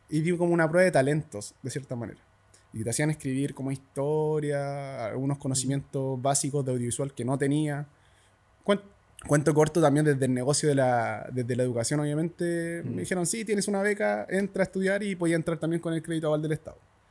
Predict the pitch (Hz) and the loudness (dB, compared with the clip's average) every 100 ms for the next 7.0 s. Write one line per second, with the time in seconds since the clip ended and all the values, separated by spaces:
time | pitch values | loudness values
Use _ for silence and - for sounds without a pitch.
0 | _ _ _ - 135 143 131 127 - _ | _ _ _ -12 -8 -6 -6 -10 -14 _
1 | - 135 131 127 123 123 117 117 62 - | -4 0 2 2 0 -2 -2 -4 -6 -10
2 | - - _ 135 - 165 165 156 147 143 | -14 -20 _ -6 -2 -2 0 0 0 0
3 | 139 156 170 190 190 185 190 185 185 185 | 0 0 0 0 -2 -2 -2 -2 -2 -4
4 | 175 170 180 180 160 151 165 165 - 160 | -2 -4 -4 -4 -2 0 -2 -2 -4 -4
5 | 160 - 151 151 165 170 165 143 151 147 | -4 -4 -4 -4 -6 -4 -6 -4 -4 -2
6 | 139 147 123 - - - - - - 110 | 0 -2 -4 -6 -12 -12 -20 -20 -16 -14